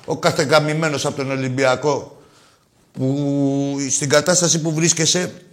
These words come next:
σε όλα την κατάσταση, στη ζωή σου, εσύ, εσύ, εσύ, ο προηγούμενος, στη ζωή σου, αυτό που συμβαίνει, είναι υπεύθυνος Ολυμπιακός. Ορίζουμε τις ζωές σου. Τις ζωές σας τις ορίζουμε εμείς.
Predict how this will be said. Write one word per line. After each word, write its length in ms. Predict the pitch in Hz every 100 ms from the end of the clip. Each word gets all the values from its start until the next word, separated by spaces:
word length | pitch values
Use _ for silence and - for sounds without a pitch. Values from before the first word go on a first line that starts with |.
| -
σε 120 | 240
όλα 320 | 254 202 160
την 120 | 131
κατάσταση, 440 | 127 127 120 110 -
στη 160 | 143
ζωή 260 | 131 202 240
σου, 160 | -
εσύ, 220 | 123 147 208
εσύ, 340 | 139 127 175
εσύ, 440 | 131 - 139 - - - _ _
ο 300 | - 120 139
προηγούμενος, 580 | 135 147 151 185 151 113
στη 140 | - 139
ζωή 300 | 135 139 147
σου, 180 | 156
αυτό 200 | 135 170
που 80 | 160
συμβαίνει, 640 | 160 131 107 127 143 160 139
είναι 220 | 202 226
υπεύθυνος 520 | 220 208 208 208 208
Ολυμπιακός. 680 | 208 202 185 202 208 214 -
Ορίζουμε 400 | 165 208 202 214
τις 120 | 185
ζωές 280 | 170 214 226
σου. 200 | - - - -
Τις 140 | 143 135
ζωές 280 | 123 131 151
σας 140 | 175
τις 120 | 170
ορίζουμε 400 | 190 202 190 214
εμείς. 460 | 220 233 202 - -